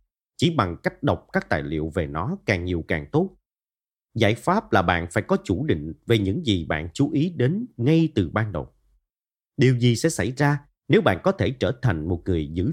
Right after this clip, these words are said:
tinh thần học tập suốt đời, luôn tò mò về thế giới? Có thể nhìn thấy, hiểu rõ và kỳ vọng vào những gì người khác bỏ qua.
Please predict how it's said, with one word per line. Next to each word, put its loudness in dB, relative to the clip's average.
tinh 0
thần -4
học -4
tập -2
suốt -4
đời, -2
luôn 2
tò 2
mò 0
về 0
thế 0
giới? 2
Có 4
thể 0
nhìn 0
thấy, -2
hiểu -2
rõ -2
và 2
kỳ 6
vọng -2
vào 2
những -4
gì 0
người -2
khác -6
bỏ -2
qua. -4